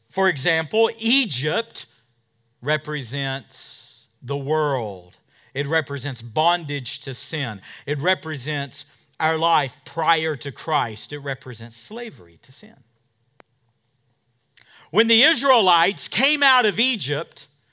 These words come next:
what was promised to them was the rest, the inheritance. And it's interesting that the Hebrew word rest is synonymous, it's a synonym for the word inheritance. Isn't that interesting?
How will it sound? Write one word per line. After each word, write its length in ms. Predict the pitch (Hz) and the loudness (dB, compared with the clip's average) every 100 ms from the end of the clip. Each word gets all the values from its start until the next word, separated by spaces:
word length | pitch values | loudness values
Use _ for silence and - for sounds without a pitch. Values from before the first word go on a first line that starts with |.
| _ - _ | _ -20 _
what 240 | 185 254 233 | 2 4 4
was 180 | 226 | 2
promised 640 | - - 294 330 254 - - | 0 2 4 4 2 -2 -4
to 100 | 170 | -2
them 340 | 156 156 180 - - | -2 -2 -4 -10 -12
was 340 | 156 220 175 131 | 2 4 4 2
the 100 | 196 | 2
rest, 800 | 165 240 302 226 220 - - - - - | 6 6 8 6 2 -4 -6 -12 -20 0
the 180 | 214 | 4
inheritance. 920 | 233 208 269 302 226 - 104 - - - - - | 4 6 6 6 4 0 -12 -12 -14 -14 -10 0
And 140 | 220 | 2
it's 140 | 240 | 4
interesting 500 | 302 311 254 - 240 | 2 2 -4 -2 0
that 160 | 214 208 | 0 0
the 80 | 196 | -2
Hebrew 500 | - 202 330 254 226 | 0 2 2 2 0
word 300 | 196 185 160 | 2 2 0
rest 560 | 180 294 277 226 - - - | 2 4 6 4 0 -8 0
is 240 | 208 226 - | 4 4 2
synonymous, 1000 | - - 214 214 294 349 320 180 185 226 | -2 2 2 4 6 6 6 2 -2 -2
it's 160 | - | 0
a 40 | 220 | -2
synonym 680 | - 339 339 247 185 208 202 - | 2 4 6 4 4 4 0 -12
for 180 | - 247 | 0 4
the 80 | 240 | 6
word 260 | 240 233 | 8 6
inheritance. 960 | 196 202 185 214 190 120 120 - - - | 6 0 4 4 4 2 -6 -16 -16 -12
Isn't 240 | 151 127 113 | -10 -10 -10
that 160 | 104 | -12
interesting? 480 | 95 104 - - _ | -14 -20 -20 -20 _